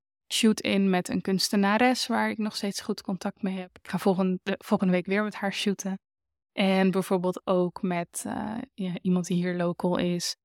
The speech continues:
die wel eens wat modellenwerk had gedaan, hebben we ook een toffe shoot neergezet.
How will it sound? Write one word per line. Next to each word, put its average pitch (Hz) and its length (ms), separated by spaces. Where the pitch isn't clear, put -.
die 190 220
wel 180 80
eens 175 120
wat 185 120
modellenwerk 175 640
had 180 200
gedaan, 180 460
hebben 196 260
we - 80
ook - 140
een 185 100
toffe 185 280
shoot - 520
neergezet. 180 600